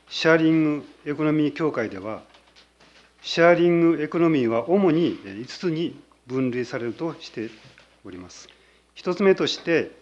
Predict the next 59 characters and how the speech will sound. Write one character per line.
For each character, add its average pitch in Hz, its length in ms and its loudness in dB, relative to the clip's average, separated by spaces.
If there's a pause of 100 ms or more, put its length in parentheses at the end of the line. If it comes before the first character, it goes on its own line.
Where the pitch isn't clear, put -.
(280)
お 123 100 -6
金 139 200 4
の 127 60 6
シ 117 180 -4
ェ 95 120 -6
ア、 - 40 -18 (560)
え 113 140 -4
ー、 - 20 -8
例 165 160 2
と 151 140 -2
し - 60 -6
て 180 300 -2
ク - 120 -14
ラ 127 80 0
ウ 120 40 -2
ド 120 80 -4
フ 113 80 -10
ァ 113 60 -6
ン 95 80 -8
デ 90 60 -14
ィ - 20 -16
ン 85 40 -18
グ。 85 40 -18 (880)
二 180 220 0
つ 180 80 -4
目 185 100 6
と 170 140 -2
し - 100 -6
て 151 380 -2
移 160 100 -4
動 170 220 2
の 190 120 2
シ - 200 -4
ェ 95 140 -8
ア、 80 40 -20 (480)
例 160 200 0
と 165 120 -4
し - 80 -6
て、 175 340 -4
え 135 40 -12 (240)
ー、 104 60 -14 (420)
カ 123 160 -2
ー 107 40 -4
シ 104 200 -6
ェ 87 80 -10
ア。 85 60 -16 (920)
え 131 140 -2
ー、 - 20 0
三 156 160 0
つ - 180 -8
目 185 120 6
と 170 200 -4
し - 120 -6
て 170 220 -2
物 160 280 2
の 185 100 6
シ - 160 -4
ェ 101 120 -4
ア、 85 60 -14